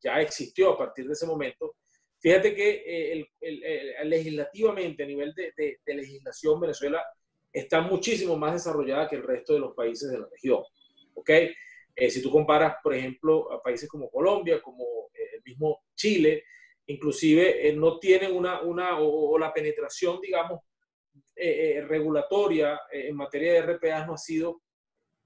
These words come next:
digamos, al nivel, eh, en que, en que lo ha sido en Venezuela, lo cual también creo que es otro positivo para, para Venezuela.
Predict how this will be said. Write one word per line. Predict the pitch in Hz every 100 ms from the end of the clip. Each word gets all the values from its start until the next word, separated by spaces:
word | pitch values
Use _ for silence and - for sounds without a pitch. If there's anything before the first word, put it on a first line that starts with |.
| _ -
digamos, | 139 139 156
al | 156
nivel, | 139 135 139 147
eh, | 156 151 147
en | 135
que, | 139 120 127
en | 127
que | 123
lo | 120 117
ha |
sido | - 139 147
en |
Venezuela, | 147 147 185 135 123 - _ _ _ _
lo | 131
cual | 127 139 139
también | 135 135 139
creo | 143 139
que | 135
es |
otro | 143 156 151
positivo | 147 131 143 180 165
para, | 127 123 -
para | 127 127
Venezuela. | 143 151 165 123 143